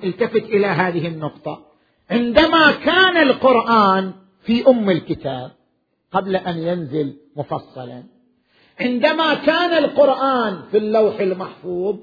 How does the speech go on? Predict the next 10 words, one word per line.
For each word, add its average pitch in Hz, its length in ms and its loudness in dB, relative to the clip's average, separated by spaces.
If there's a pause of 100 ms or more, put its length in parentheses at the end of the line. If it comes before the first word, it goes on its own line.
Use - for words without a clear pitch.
(360)
في 254 100 -2
الكتاب 262 600 0
المكنون، 226 800 -4 (360)
كان 226 460 -8
مجموعة 185 680 -12 (140)
مبادئ، 147 580 -16 (1900)
لم 294 240 0
يكن 320 400 -2
آيات 254 680 -4
مفصلة، 165 720 -18